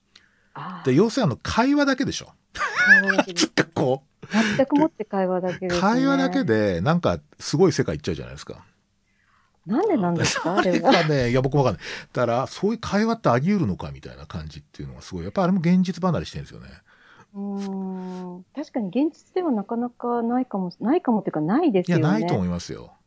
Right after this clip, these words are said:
Speaker 2: あの、
Speaker 1: うん。
Speaker 2: よほど、まあ、もともとファンだったっていうのはあるかもしれん、あの、要するに牧野のこう、音楽のファンではあったっていうのはあるんだけど、
Speaker 1: うんうんうん。
Speaker 2: おそらく
Speaker 1: そうでした。
Speaker 2: ああいうなんかこう、なんつうかな、ス-、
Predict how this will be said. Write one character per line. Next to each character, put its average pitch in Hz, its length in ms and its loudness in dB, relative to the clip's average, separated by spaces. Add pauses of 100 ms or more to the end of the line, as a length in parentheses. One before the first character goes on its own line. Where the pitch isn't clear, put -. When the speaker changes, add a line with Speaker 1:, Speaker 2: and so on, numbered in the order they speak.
(120)
Speaker 2:
あ 87 140 -6
の、 87 200 -4
Speaker 1:
う 92 80 -18
ん。 - 60 -18
Speaker 2:
よ 120 160 -4
ほ 180 180 -6
ど、 196 240 0
ま 185 140 0
あ、 - 20 2
も 127 160 -2
と 240 120 -10
も 262 80 -10
と 247 80 -8
フ - 80 -10
ァ 254 100 -8
ン 294 80 -20
だ 254 100 -6
っ - 60 -10
た 135 120 0
っ - 60 -6
て - 100 -8
い - 20 -2
う - 20 -4
の 95 60 -4
は 120 40 -4
あ 139 40 -2
る 147 60 -2
か 135 100 -4
も 98 60 -4
し 101 120 -8
れ 92 40 -8
ん、 - 100 -12
あ 107 100 -8
の、 92 220 -4
要 123 80 -4
す 135 100 -4
る 110 60 -2
に 110 60 -6
牧 175 280 -2
野 120 100 -2
の 90 140 -4
こ 82 200 -10
う、 110 60 -4
音 147 80 0
楽 160 180 -4
の 151 60 -2
フ 151 120 -8
ァ 180 120 0
ン 156 140 -2
で 165 100 0
は 101 100 2
あ 117 40 0
っ - 100 -4
た 101 100 -2
っ 78 40 -2
て - 120 -10
い - 20 -6
う - 20 -6
の 78 60 -6
は 104 60 -4
あ - 20 -4
る 104 80 -6
ん 82 40 -4
だ 69 120 -10
け 67 80 -20
ど、 76 320 -10 (160)
Speaker 1:
う 214 40 0
ん 220 40 4
う - 20 6
ん 202 500 2
う - 20 -2
ん。 - 20 0
Speaker 2:
お 196 40 2
そ 196 120 0
ら - 0 -
く - 20 -2
Speaker 1:
そ 196 120 2
う - 20 0
で 170 80 2
し 170 60 2
た。 175 300 -2
Speaker 2:
あ 180 200 -4
あ 180 40 -4
い 180 100 -6
う 180 240 -4
な 170 180 -2
ん 175 100 -4
か 131 160 -4
こ 98 140 -8
う、 87 60 -6
な 104 120 -6
ん 110 40 -10
つ - 100 -18
う 85 40 -14
か 71 140 -14
な、 67 200 -14
ス-、 - 160 -18